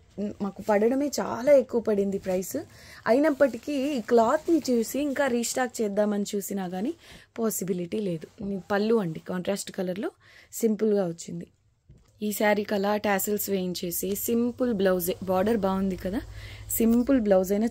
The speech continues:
చాలా బాగుంటుందండి. మంచి, ఆ, కాంట్రాస్ట్ కలర్ సెలెక్ట్ చేసుకుని బ్లౌజ్ పేరప్ చేసుకుంటే ప్యూ-, మీకున్న ప్యూర్ శారీస్‌లో, స-, శారీస్‌లో యాడ్ చేసేయచ్చు. అంత బాగుంది. ప్యూర్కే, ప్యూర్కి దగ్గరగా ఉంది. మీరు ప్యూరిటీ చెక్ చేస్తే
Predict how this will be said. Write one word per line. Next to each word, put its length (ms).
చాలా 320
బాగుంటుందండి. 560
మంచి, 300
ఆ, 20
కాంట్రాస్ట్ 560
కలర్ 260
సెలెక్ట్ 280
చేసుకుని 380
బ్లౌజ్ 320
పేరప్ 300
చేసుకుంటే 440
ప్యూ-, 200
మీకున్న 320
ప్యూర్ 240
శారీస్‌లో, 520
స-, 380
శారీస్‌లో 460
యాడ్ 240
చేసేయచ్చు. 480
అంత 160
బాగుంది. 300
ప్యూర్కే, 400
ప్యూర్కి 380
దగ్గరగా 440
ఉంది. 180
మీరు 160
ప్యూరిటీ 420
చెక్ 220
చేస్తే 240